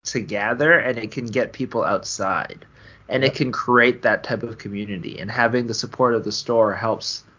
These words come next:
Speaker 1: bring people together. But I do think you kind of need both. On the other hand, if you don't have stores, you know, a community can be formed by itself anyways,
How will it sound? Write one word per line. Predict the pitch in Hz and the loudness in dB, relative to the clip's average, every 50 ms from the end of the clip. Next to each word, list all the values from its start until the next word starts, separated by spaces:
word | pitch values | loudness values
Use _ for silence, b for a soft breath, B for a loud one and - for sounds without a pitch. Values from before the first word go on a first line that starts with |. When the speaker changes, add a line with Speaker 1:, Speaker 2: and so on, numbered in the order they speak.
| _ - | _ -6
Speaker 1:
bring | 120 117 113 | -6 -6 -6
people | 107 107 101 - - 104 98 - - _ _ _ _ _ - - | -4 -6 -8 -6 -6 -10 -10 -10 -14 _ _ _ _ _ -10 -8
together. | - 127 - - _ _ - - 147 143 127 117 107 - 62 62 64 104 123 147 147 143 b b b b b b b b b _ _ _ - | -6 -6 -6 -10 _ _ 0 6 6 8 8 6 4 2 -4 -4 -2 0 0 -2 -2 -6 b b b b b b b b b _ _ _ 0
But | - 147 151 | 2 4 4
I | 156 | 4
do | 151 - 202 196 180 | 4 6 4 4 4
think | - - 156 147 143 - | 4 2 0 0 2 0
you | 127 117 | -2 -2
kind | 123 - 135 139 135 | 2 4 4 4 4
of | 123 110 | 2 -2
need | 113 117 117 117 107 95 92 - _ _ _ _ _ _ _ - | -2 -4 -2 -2 -4 -4 -8 -16 _ _ _ _ _ _ _ 0
both. | 120 101 80 - - - - - - - _ _ _ b b b b b b b - | 2 2 2 0 -4 -10 -14 -16 -20 -20 _ _ _ b b b b b b b 4
On | 139 156 156 | 4 6 8
the | 180 | 8
other | 202 214 196 165 | 8 8 8 6
hand, | 143 131 131 101 104 117 120 120 - _ - | 4 4 2 2 0 -6 -10 -12 -20 _ -18
if | - 120 | -16 -12
you | 135 | -6
don't | 143 143 | -4 -2
have | 143 135 139 | -2 -4 -4
stores, | - - 139 131 120 110 101 95 - - - _ _ _ _ | -6 -2 0 0 0 0 -2 -4 -10 -18 -20 _ _ _ _
you | - 117 | -16 -14
know, | 98 92 87 78 - _ _ _ _ _ _ _ _ _ _ _ _ _ _ _ - | -14 -12 -14 -14 -16 _ _ _ _ _ _ _ _ _ _ _ _ _ _ _ -14
a | 117 | -14
community | - - 131 139 139 135 131 123 117 120 113 110 107 101 - _ _ _ _ _ _ _ _ _ _ _ - | -14 -12 -8 -8 -4 -2 -2 -2 0 0 0 0 -2 -4 -6 _ _ _ _ _ _ _ _ _ _ _ -10
can | - - 131 117 107 | -4 -2 -2 -2 -2
be | 101 113 107 | -4 -4 -4
formed | 107 - - 120 120 113 107 104 104 90 - - _ _ _ _ _ _ _ - - | -4 -4 -2 2 2 2 2 0 -2 -8 -12 -16 _ _ _ _ _ _ _ -6 -2
by | 113 104 | -2 -2
itself | 95 - - - 104 107 - - | -2 -4 -4 -4 -2 -2 -2 -2
anyways, | 101 95 107 113 120 127 143 175 196 208 - - - | -2 -6 -6 -6 -4 -4 -2 -2 -4 -6 -8 -14 -20